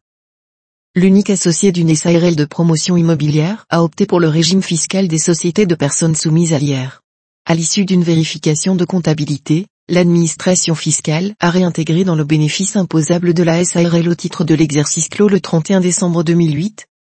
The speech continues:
dernier exercice précédant le changement de régime fiscal de la société ayant opté pour l'i S, un montant d'encours de production au motif qu'en l'absence de production des liasses fiscales et de la comptabilité afférente aux exercices clos en deux mille huit et en deux mille neuf,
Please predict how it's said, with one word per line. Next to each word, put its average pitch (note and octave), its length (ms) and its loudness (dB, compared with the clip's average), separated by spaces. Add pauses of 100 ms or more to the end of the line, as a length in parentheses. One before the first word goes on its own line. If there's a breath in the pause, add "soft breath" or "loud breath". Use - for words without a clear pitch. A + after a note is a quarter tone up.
dernier F3 460 2
exercice E3 480 -2
précédant E3 500 0
le D#3+ 100 2
changement E3 400 2
de D#3+ 80 0
régime E3 320 2
fiscal F#3+ 460 -2
de F3 80 2
la D#3+ 100 0
société D#3+ 680 -2
ayant F3 260 2
opté E3+ 240 -2
pour F3 140 -4
l'i F3 120 0
S, F3 240 -2 (220)
un D#3+ 80 2
montant F3+ 340 0
d'encours F3+ 320 0
de F3 80 0
production F3 640 -2
au E3+ 40 2
motif D#3+ 580 -2 (100)
qu'en E3 100 2
l'absence D#3 420 0
de E3 60 -4
production F3 540 -2
des F3+ 100 0
liasses D#3+ 280 0
fiscales E3 640 -4
et F3+ 80 2
de E3 100 2
la D#3 100 2
comptabilité D#3+ 600 -2
afférente D#3+ 500 0
aux E3 60 2
exercices D3 580 0
clos G#3 200 2
en F3 100 2
deux E3 140 2
mille E3+ 160 2
huit E3+ 180 -2
et E3 80 2
en D#3 60 0
deux E3+ 120 0
mille E3 140 0
neuf, F3 420 0